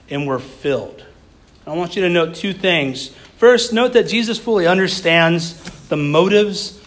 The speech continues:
and nature of men. All of mankind is driven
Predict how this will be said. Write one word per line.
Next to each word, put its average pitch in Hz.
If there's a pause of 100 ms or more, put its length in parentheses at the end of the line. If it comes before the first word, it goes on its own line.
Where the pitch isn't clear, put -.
(100)
and 139
nature 156
of 120
men. 127 (1800)
All 214
of 196
mankind 196
is 151
driven 165